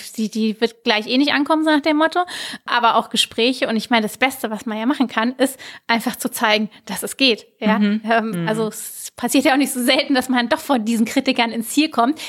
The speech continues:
Speaker 1: was jetzt das Läuferische angeht, ja. Aber natürlich kriegen wir auch, gibt's immer, gibt's immer mal Kritik auf dem
Speaker 2: Mhm.
Speaker 1: Blog, auf Facebook, als E-Mail. Ich muss aber sagen, dass es, glaube ich, bei uns sich echt noch im Rahmen hält.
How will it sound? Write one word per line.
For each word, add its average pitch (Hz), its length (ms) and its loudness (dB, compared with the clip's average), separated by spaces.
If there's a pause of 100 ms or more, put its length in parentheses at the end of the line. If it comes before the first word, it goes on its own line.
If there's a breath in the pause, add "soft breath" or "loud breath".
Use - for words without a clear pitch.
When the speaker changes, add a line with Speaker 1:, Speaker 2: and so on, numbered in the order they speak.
(180 loud breath)
Speaker 1:
was 247 200 4
jetzt 220 160 -2
das 208 260 -4
Läuferische 240 540 2
angeht, 214 400 -2
ja. 247 160 2 (360 loud breath)
Aber 226 220 2
natürlich 226 420 2
kriegen 220 300 -2
wir - 180 0
auch, 180 240 0 (680 loud breath)
gibt's - 260 -10
immer, 214 240 0 (240)
gibt's - 380 -10
immer 214 140 0
mal 190 140 -6
Kritik - 520 -10 (140)
auf 202 120 2
dem 175 120 0
Speaker 2:
Mhm. 170 40 0
Speaker 1:
Blog, 160 240 2 (240)
auf 226 160 2
Facebook, 220 460 0 (280 loud breath)
als 226 300 -2
E-Mail. 240 320 4 (420 loud breath)
Ich 247 140 -4
muss 330 240 6
aber 285 200 4
sagen, 254 320 2
dass 247 180 -2
es, - 140 -6
glaube 247 420 4 (100)
ich, - 260 -6
bei 226 100 2
uns - 480 0 (180)
sich - 340 -8
echt - 400 -6 (160)
noch 240 320 0 (100)
im 233 140 -2
Rahmen 190 440 -4
hält. - 400 -6